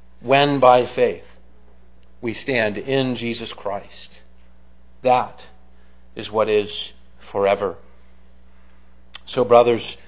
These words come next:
and sisters, do you heed that light of the gospel?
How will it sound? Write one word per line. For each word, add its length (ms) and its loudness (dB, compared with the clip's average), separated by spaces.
and 120 -10
sisters, 500 -8
do 500 -2
you 500 0
heed 560 -4
that 460 -2
light 520 -4
of 160 -10
the 100 -4
gospel? 580 -6